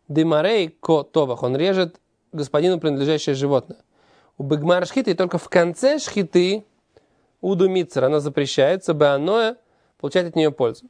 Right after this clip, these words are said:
То есть получается, что это происходит только тогда, когда он закончил шхиту. Она запрещается получать удовольствие. Называется, что он зарезал шохот беазора. И тогда, соответственно, он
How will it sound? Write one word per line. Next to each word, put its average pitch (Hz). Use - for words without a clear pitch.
То -
есть -
получается, 220
что 196
это 185
происходит 196
только 220
тогда, 190
когда 180
он 170
закончил 160
шхиту. -
Она 143
запрещается 143
получать 135
удовольствие. 123
Называется, 123
что 131
он 123
зарезал 131
шохот 147
беазора. 120
И 135
тогда, 214
соответственно, 185
он 185